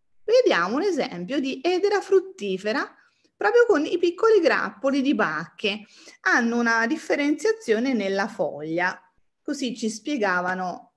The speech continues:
gli esperti botanici.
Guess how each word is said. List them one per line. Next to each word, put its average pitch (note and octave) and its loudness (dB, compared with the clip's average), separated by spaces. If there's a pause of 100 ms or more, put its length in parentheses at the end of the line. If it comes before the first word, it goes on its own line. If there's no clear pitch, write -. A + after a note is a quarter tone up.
(280)
gli B3+ -4
esperti G3 0
botanici. E3 -6